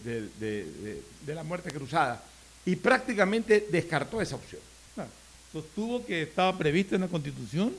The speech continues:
Speaker 2: y que se la podía aplicar, pero no, pero dio a entender que no iba a utilizar ese mecanismo.
Speaker 1: Ya, y, y esto coincide, Fernando,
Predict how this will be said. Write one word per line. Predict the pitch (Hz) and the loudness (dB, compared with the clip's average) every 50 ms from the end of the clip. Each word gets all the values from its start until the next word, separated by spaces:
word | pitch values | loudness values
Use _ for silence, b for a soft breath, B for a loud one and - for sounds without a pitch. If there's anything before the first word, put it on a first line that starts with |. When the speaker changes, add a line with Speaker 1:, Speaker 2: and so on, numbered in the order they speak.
| - - 262 | -8 -10 -8
Speaker 2:
y | 156 | -6
que | 139 139 | -6 -4
se | 127 131 | -4 -6
la | 131 123 | -6 -8
podía | - - 123 120 139 156 | -10 -10 -8 -4 -4 -4
aplicar, | 156 160 151 - 190 185 170 - | -4 -2 0 2 2 2 2 0
pero | 151 143 135 127 | 0 -2 -2 0
no, | 123 135 156 160 165 175 185 190 196 190 - - - - | 0 2 2 4 4 4 4 2 2 -2 -6 -12 -14 -8
pero | - 156 151 139 | -6 -4 -2 0
dio | 143 165 | 0 0
a | 175 | 0
entender | 175 - 170 156 156 170 175 170 - | 0 0 0 0 2 2 0 0 0
que | 156 147 | 0 0
no | 151 151 156 175 190 196 - - | 0 2 2 2 0 -2 -4 -4
iba | - 185 175 160 | -4 -2 0 0
a | 151 | 0
utilizar | 147 - - 135 117 139 143 131 | -2 -2 -6 -6 -2 -2 -2 -2
ese | 113 123 | -2 -6
mecanismo. | 117 110 117 117 117 95 90 87 - - - - - | -8 -8 -8 -8 -8 -10 -10 -12 -14 -18 -18 -10 -8
Speaker 1:
Ya, | 160 165 - - | -8 -6 -2 -2
y, | 180 202 - - | -2 0 2 4
y | 220 233 | 4 4
esto | 254 - 320 320 | 4 4 2 -2
coincide, | - 349 262 226 147 175 220 214 202 190 | -2 0 0 2 2 4 6 6 6 6
Fernando, | 151 170 160 160 160 143 117 110 117 131 | 6 4 2 2 2 0 0 0 -2 -6